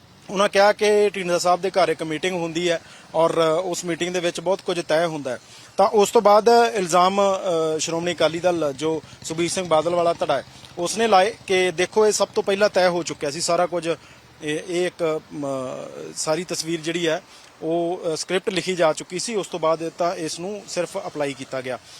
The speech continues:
ਔਰ ਉਹਨਾਂ ਦਾ ਇਹ ਵੀ ਇਲਜ਼ਾਮ ਸੀ ਕਿ ਗਿਆਨੀ ਹਰਪ੍ਰੀਤ ਸਿੰਘ ਹੋਰਾਂ ਨੇ ਸ੍ਰੀ ਅਕਾਲ ਤਖਤ ਸਾਹਿਬ ਨੂੰ ਸ਼੍ਰੋਮਣੀ ਅਕਾਲੀ ਦਲ ਦੇ ਖਿਲਾਫ ਵਰਤਿਆ, ਯੂਜ਼ ਕੀਤਾ।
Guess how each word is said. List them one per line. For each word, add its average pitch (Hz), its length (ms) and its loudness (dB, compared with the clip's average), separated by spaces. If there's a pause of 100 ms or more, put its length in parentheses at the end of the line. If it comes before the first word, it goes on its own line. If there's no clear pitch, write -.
(140)
ਔਰ 165 100 2
ਉਹਨਾਂ 185 160 2
ਦਾ 185 80 4
ਇਹ 196 80 6
ਵੀ 220 100 2
ਇਲਜ਼ਾਮ 165 340 4
ਸੀ 196 180 -2
ਕਿ 214 140 0
ਗਿਆਨੀ 165 300 0
ਹਰਪ੍ਰੀਤ 160 280 -2
ਸਿੰਘ 170 180 -4
ਹੋਰਾਂ 147 240 -2
ਨੇ 185 100 -6
ਸ੍ਰੀ 160 200 -6
ਅਕਾਲ 147 220 -2
ਤਖਤ 156 180 -8
ਸਾਹਿਬ 160 260 -2
ਨੂੰ 175 140 -8 (240)
ਸ਼੍ਰੋਮਣੀ 180 380 -2
ਅਕਾਲੀ 165 280 0
ਦਲ 156 220 -2
ਦੇ 165 120 -4
ਖਿਲਾਫ 143 440 -4 (500)
ਵਰਤਿਆ, 160 500 2
ਯੂਜ਼ 147 360 -6
ਕੀਤਾ। 135 320 -12